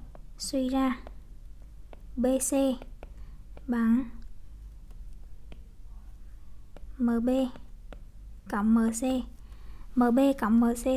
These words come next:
tức là bằng mười hai cộng mười hai là bằng hai mươi bốn xăng ti mét. Mình đi làm cái vế thứ hai là mình xét gì nè?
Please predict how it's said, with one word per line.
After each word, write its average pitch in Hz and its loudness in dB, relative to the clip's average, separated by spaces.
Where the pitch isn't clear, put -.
tức 320 0
là 240 4
bằng 220 8
mười 226 8
hai 254 4
cộng 226 4
mười 226 6
hai 247 6
là 247 4
bằng 220 6
hai 262 2
mươi 254 8
bốn 254 4
xăng 254 0
ti 254 4
mét. 262 4
Mình 240 8
đi 269 10
làm 240 10
cái 262 2
vế 277 6
thứ 330 8
hai 269 8
là 240 6
mình 226 8
xét 269 0
gì 269 4
nè? 226 6